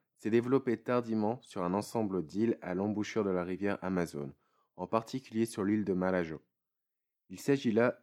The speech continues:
d'un des meilleurs exposants du niveau culturel atteint par les peuples de cette région. Ils ont construit d'énormes monticules en terre, utilisés pour y construire leurs maisons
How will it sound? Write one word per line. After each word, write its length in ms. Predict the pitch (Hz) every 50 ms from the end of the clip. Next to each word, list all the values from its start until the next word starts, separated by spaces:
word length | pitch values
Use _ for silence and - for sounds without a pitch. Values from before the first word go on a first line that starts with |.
| _ _
d'un 160 | 113 110 113
des 140 | 107 104 98
meilleurs 340 | 95 95 92 90 90 90 110
exposants 540 | 120 120 - - - 107 98 90 104 107 107
du 120 | 98 95 87
niveau 240 | 92 90 87 85 82
culturel 520 | - - 101 101 - - 101 95 95 87 -
atteint 320 | 92 101 - - 110 110
par 160 | - - 92
les 80 | 85 85
peuples 360 | - - 98 98 - - 90
de 100 | 76 80
cette 220 | 76 - - 76 -
région. 380 | 78 87 85 76 - 67 - - _ _ _ _ _ _ _ _ _ _ _ _ _ _ _ _ _
Ils 160 | 104 107 127
ont 60 | 123
construit 500 | - - 135 131 - - - 147 147 143
d'énormes 440 | 117 92 113 113 117 117 117 120 113
monticules 460 | 110 113 107 - - - - 110 107
en 120 | 104 95 92
terre, 300 | - 90 90 95 107 - _ _ _ _ _ _ _
utilisés 520 | - - - - 113 117 120 117 127 131 135
pour 180 | - - 104
y 80 | 95 90
construire 460 | - 98 101 101 - - - 101 92
leurs 100 | 90 87
maisons 420 | 87 95 101 101 98 95 98 -